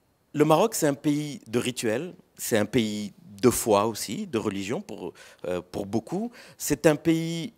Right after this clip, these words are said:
où le lien social est encore extraordinairement puissant. Et c'était peut-être à travers les rituels, à travers, euh,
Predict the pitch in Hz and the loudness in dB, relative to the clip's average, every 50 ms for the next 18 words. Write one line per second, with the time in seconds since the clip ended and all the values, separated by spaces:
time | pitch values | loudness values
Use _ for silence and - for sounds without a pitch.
0 | _ - - 127 113 113 123 123 123 127 143 156 185 196 190 190 170 151 - 165 | _ -12 -10 -8 -6 -6 -2 0 0 0 2 2 2 2 2 2 -2 -2 0 0
1 | 147 131 127 131 123 - 123 110 110 - - - 143 143 135 127 127 120 110 110 | 0 0 0 -4 -4 -4 -4 -4 -4 -6 0 2 2 2 2 0 -4 -4 -4 -6
2 | 107 101 - - 104 - - - 185 220 _ - - - - - - - - - | -8 -10 -10 -8 -8 -6 -6 -8 -10 -14 _ -20 -20 -20 -20 -20 -8 -4 -2 0
3 | - 156 - 170 160 - 214 220 220 - 180 160 - - - - - _ _ - | 0 2 2 2 4 4 2 2 4 2 2 2 0 -4 -10 -12 -14 _ _ -20
4 | - - _ _ _ _ _ _ _ _ _ _ _ _ _ _ _ _ - - | -20 -20 _ _ _ _ _ _ _ _ _ _ _ _ _ _ _ _ -10 -2
5 | - 190 190 - 160 196 180 185 185 160 143 139 120 135 135 - - 117 104 104 | 0 0 2 4 2 2 4 4 2 2 0 -2 -2 -4 -6 -4 -2 0 0 0
6 | 117 - 143 165 - - 143 143 127 139 135 131 117 107 110 101 101 98 98 95 | 0 0 -2 -2 -2 -2 -4 -2 0 2 2 0 0 -2 -2 -2 0 -2 -2 -4
7 | 95 | -6